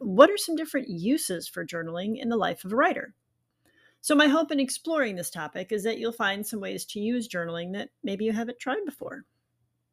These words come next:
So first of all, let's define our terms. What is journaling?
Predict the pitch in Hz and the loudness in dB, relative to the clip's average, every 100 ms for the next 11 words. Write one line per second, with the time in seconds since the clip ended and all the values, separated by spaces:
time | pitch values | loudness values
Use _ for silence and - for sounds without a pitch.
0 | _ _ _ _ - - - - 285 294 | _ _ _ _ -20 -20 -18 0 2 4
1 | 381 - 208 190 185 - 247 285 - 330 | 2 0 2 4 4 4 4 4 -2 -2
2 | 269 185 180 175 - 196 180 170 - - | 0 0 0 -4 -2 -2 -2 -8 -10 -12
3 | - - 185 226 - _ 277 294 196 170 | -12 -8 0 0 0 _ 4 6 6 2
4 | 147 170 185 165 - - | -4 -2 -2 -2 -8 -10